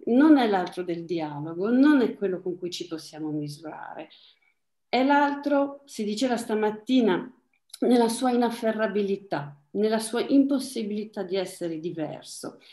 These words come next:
Io credo, ecco, che sia questo per le nuove generazioni, per riportare le cose ad oggi, che dobbiamo imparare a tollerare,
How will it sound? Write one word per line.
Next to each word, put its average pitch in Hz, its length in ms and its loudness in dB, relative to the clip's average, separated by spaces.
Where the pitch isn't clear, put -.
Io 311 200 2
credo, 196 400 0
ecco, 196 300 -2
che 214 140 -6
sia 240 360 -6
questo 185 960 -6
per 208 140 -4
le 202 120 0
nuove 202 280 2
generazioni, 190 840 0
per 175 140 -8
riportare 185 560 -8
le 185 140 -6
cose 190 340 -4
ad 180 140 -6
oggi, 220 360 -2
che 208 120 -6
dobbiamo 226 340 -4
imparare 240 460 -4
a 247 80 -8
tollerare, 220 720 0